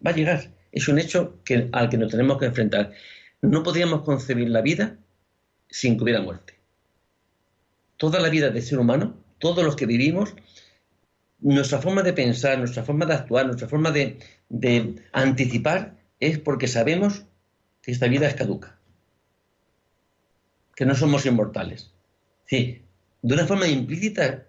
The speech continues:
está claro de que, de que sabemos que nos morimos. De una forma implícita. Ahora, de una forma explícita tenemos un poco más, eh, más dificultades, ¿no? Porque la muerte parece que la,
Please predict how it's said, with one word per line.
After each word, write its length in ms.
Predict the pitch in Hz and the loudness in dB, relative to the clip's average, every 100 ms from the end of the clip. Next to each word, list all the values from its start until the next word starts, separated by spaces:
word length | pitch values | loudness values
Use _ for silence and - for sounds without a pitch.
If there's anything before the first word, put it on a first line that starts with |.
| - | -14
está 300 | - - 147 | -6 -4 0
claro 300 | 170 196 104 | 0 0 -2
de 120 | 110 | -4
que, 240 | - 107 110 110 107 - _ | -4 -4 -4 -4 -4 -8 _
de 140 | 104 | -6
que 80 | 107 | -2
sabemos 400 | - 110 139 123 | 0 2 4 2
que 80 | - | 0
nos 120 | 113 | 0
morimos. 460 | 107 101 92 85 - - - | 2 0 -4 -8 -14 -20 -2
De 80 | 135 | 0
una 120 | 151 | 2
forma 320 | 170 185 185 | 2 0 -2
implícita. 600 | - 113 123 123 104 - - | -2 -2 0 0 -2 -4 -2
Ahora, 300 | 131 117 - - | -2 -2 -6 -8
de 80 | 139 | -2
una 160 | 165 180 | 0 0
forma 240 | 175 143 | 2 2
explícita 480 | 127 156 156 170 156 | 0 -2 -2 -2 0
tenemos 400 | 127 131 127 123 | 2 2 0 0
un 120 | 120 | 0
poco 220 | 117 113 | 0 2
más, 480 | 117 117 113 - - _ - _ | 2 4 2 -2 -12 _ -20 _
eh, 460 | - 113 110 104 104 | -2 2 4 4 2
más 300 | 110 117 123 | 2 2 2
dificultades, 680 | 123 120 104 101 95 85 98 | 0 -2 -4 -4 -4 -2 0
¿no? 260 | 160 196 - - _ - | 0 -2 -10 -20 _ -4
Porque 240 | 113 104 | -2 2
la 80 | 113 | 2
muerte 220 | 123 143 | 2 2
parece 180 | 139 139 | 0 0
que 80 | 123 | 0
la, 220 | 120 | -2